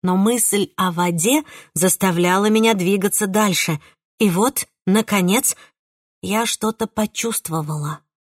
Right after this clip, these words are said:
Новый запах тины и свежести. Только такой может витать у берегов водоёма. Если бы могла, я бы побежала. Но получилось что-то вроде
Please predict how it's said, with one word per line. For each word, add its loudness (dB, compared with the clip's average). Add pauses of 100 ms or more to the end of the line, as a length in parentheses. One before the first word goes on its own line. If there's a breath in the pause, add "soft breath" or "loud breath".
(320)
Новый 2
запах -4 (520)
тины 2 (420)
и 4
свежести. 0 (680)
Только 2
такой 0
может 0
витать -2
у -2
берегов 0
водоёма. -4 (920)
Если 0
бы 0
могла, 2 (520)
я 2
бы 2
побежала. 0 (580)
Но 4
получилось 0
что-то 0
вроде 2